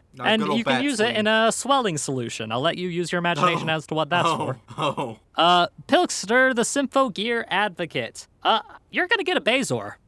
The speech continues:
Speaker 2: because that one actually had plot relevance and is very useful, uh, historically speaking, uh, and, like, fantasy speaking. It's very fascinating. Uh, rare, okay, all right, here we go. Uh, rare Watashi ni Tenshi ga Mori-, uh,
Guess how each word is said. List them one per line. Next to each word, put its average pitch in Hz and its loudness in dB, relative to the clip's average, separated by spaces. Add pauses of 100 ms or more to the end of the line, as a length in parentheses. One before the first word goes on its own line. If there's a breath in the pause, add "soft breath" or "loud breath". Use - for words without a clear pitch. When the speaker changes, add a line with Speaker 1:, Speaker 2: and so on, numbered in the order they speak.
Speaker 2:
because 190 0
that 294 4
one 175 0
actually 170 0
had 196 2
plot 202 4
relevance 117 -4
and 185 0
is 160 -2
very 165 -4
useful, 175 -4
uh, 170 2 (180)
historically 180 -2
speaking, 127 -4 (160)
uh, - -4
and, 139 -2
like, 147 -2
fantasy 160 -4
speaking. 110 -14
It's 127 -16
very 156 -4
fascinating. 110 -10 (160)
Uh, 196 4 (180)
rare, 285 4 (200)
okay, 123 0
all 117 2
right, 110 -2
here 113 -4
we 107 -8
go. 104 -4 (200 soft breath)
Uh, 185 6
rare 294 6
Watashi 277 2
ni 269 -2
Tenshi 240 0
ga 220 4
Mori-, 220 0 (120)
uh, 175 4